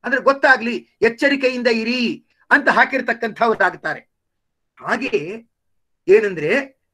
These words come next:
ಒಂದು ಸುಭಾಷಿತ ಅಂದ್ರೆ ಅದು ನಮ್ಮ ಜೀವನಕ್ಕೆ ಒಳ್ಳೆ ಮಾರ್ಗದರ್ಶನ ಕೊಡೋದು. ಅದರಲ್ಲಿ ಏನ್ ಹೇಳ್ತಾರೆ ಗೊತ್ತಾ? "ಸಜ್ಜನಂಗೂ ದುರ್ಜನಂಗೂ ಇರೋ ವ್ಯತ್ಯಾಸ ಏನು?" ಅನ್ನುವಾಗ ಸುಭಾಷಿತ ಹೇಳುತ್ತೆ, ದುರ್ಜನ ಅಂದ್ರೆ ಯಾರು?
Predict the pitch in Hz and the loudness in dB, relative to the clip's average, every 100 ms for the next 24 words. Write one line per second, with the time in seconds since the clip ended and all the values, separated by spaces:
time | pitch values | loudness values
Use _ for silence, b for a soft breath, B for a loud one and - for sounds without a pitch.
0 | _ _ _ - 226 226 277 262 269 262 | _ _ _ -2 -2 -2 -2 2 2 0
1 | 233 190 170 147 156 247 - _ _ _ | -2 0 -2 -4 -4 -4 -6 _ _ _
2 | _ 151 165 165 165 - 254 277 240 - | _ -12 -10 -10 -14 -8 -6 -4 -6 -4
3 | 160 160 226 - 175 262 226 - 190 170 | -4 0 0 2 2 4 2 2 -4 -6
4 | - 147 139 131 b b - 170 165 156 | -6 -8 -8 -12 b b -4 -4 -2 4
5 | 247 240 196 - 156 151 147 139 - _ | 4 4 2 0 0 -2 -6 -10 -12 _
6 | _ _ _ _ _ - - 302 285 311 | _ _ _ _ _ -4 0 0 2 2
7 | 302 302 294 311 330 226 220 196 262 262 | 4 2 4 4 4 4 -2 2 2 2
8 | 247 254 269 240 233 202 - 247 240 226 | 0 0 2 2 4 2 2 2 2 4
9 | 247 233 175 147 - _ _ _ _ _ | 2 4 2 0 -10 _ _ _ _ _
10 | _ _ _ 214 214 175 170 208 185 147 | _ _ _ -4 0 0 0 0 -2 -4
11 | 170 _ _ _ _ _ _ _ - 180 | -8 _ _ _ _ _ _ _ -8 -2
12 | 233 233 214 156 151 160 - 131 139 _ | -2 -2 -6 -6 -6 -8 -12 -16 -16 _
13 | _ _ _ _ 160 302 220 247 214 196 | _ _ _ _ -2 0 2 4 4 4
14 | 185 175 165 151 160 151 135 131 139 | 2 -2 0 2 0 0 -4 -8 -16